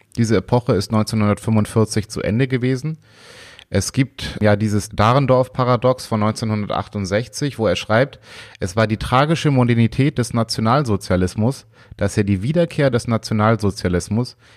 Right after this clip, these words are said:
in dem Fall mit Bezug auf Deutschland, ein für alle Mal unmöglich gemacht hat.“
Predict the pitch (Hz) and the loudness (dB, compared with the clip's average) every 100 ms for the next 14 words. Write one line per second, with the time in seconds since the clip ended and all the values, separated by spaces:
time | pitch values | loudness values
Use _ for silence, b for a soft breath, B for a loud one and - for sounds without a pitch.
0 | b - 92 117 151 - 139 123 113 117 | b -6 0 2 2 2 2 2 -2 -4
1 | 117 98 82 - 104 - 127 131 - b | -2 0 0 2 2 2 -2 -2 -4 b
2 | b b 98 113 147 - 57 98 104 104 | b b 2 2 2 0 2 4 4 2
3 | 95 110 107 101 90 - 82 78 - 76 | 2 2 0 0 -6 -6 -6 -6 -8 -12
4 | - | -12